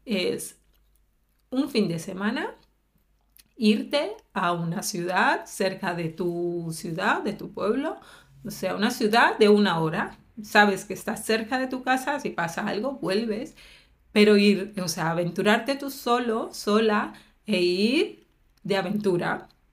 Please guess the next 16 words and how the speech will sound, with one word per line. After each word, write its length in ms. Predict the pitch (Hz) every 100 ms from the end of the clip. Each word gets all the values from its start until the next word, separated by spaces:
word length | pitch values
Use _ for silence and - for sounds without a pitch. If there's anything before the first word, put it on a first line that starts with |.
| _ _ _ _ _ -
sin 280 | - - 202
ningún 400 | 196 185 214 302
tipo 300 | - 208 180
de 120 | 165
miedo, 360 | 165 170 175 170
decir, 520 | 170 208 - 175 - - - _ _
"Yo 260 | 233 180 247
me 120 | 233
animo 480 | 196 190 240 294 370 -
a 180 | 202 180
ir 480 | 208 311 415 453 -
y 380 | 233 240 415 - - _ _ - -
que 140 | 208
sea 360 | 208 185 180 185
lo 200 | 180 170
que, 480 | - 175 175 170 233